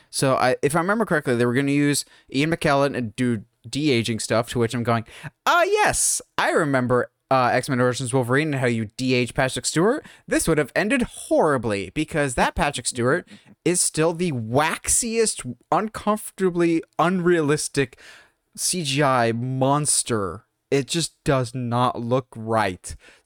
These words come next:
Uh, de-aging was not there yet. Um, so whether it would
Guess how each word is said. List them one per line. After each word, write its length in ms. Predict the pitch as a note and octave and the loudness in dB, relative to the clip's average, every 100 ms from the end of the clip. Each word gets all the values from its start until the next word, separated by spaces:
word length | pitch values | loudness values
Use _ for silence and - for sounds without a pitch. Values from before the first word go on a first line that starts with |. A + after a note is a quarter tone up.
| _ _ - | _ _ -2
Uh, 220 | C3 A#2 | 0 0
de-aging 500 | G#2+ F#3+ F3 C3+ B2 | -2 -2 -2 -2 -4
was 220 | G#2 F#2+ | -4 -4
not 320 | A2 C#3+ A2 | -2 -2 0
there 240 | A#2 A#2 G#2 | 0 0 2
yet. 340 | G2 G2+ A2 - - - _ - | 2 2 0 -6 -20 -20 _ -4
Um, 400 | A#2+ A#2 A2 G#2 _ _ _ - | 0 0 -2 -8 _ _ _ -8
so 140 | - | -2
whether 280 | B2+ B2+ B2+ | 0 2 2
it 120 | B2 A2 | 2 0
would 240 | A#2 A2+ | -2 -4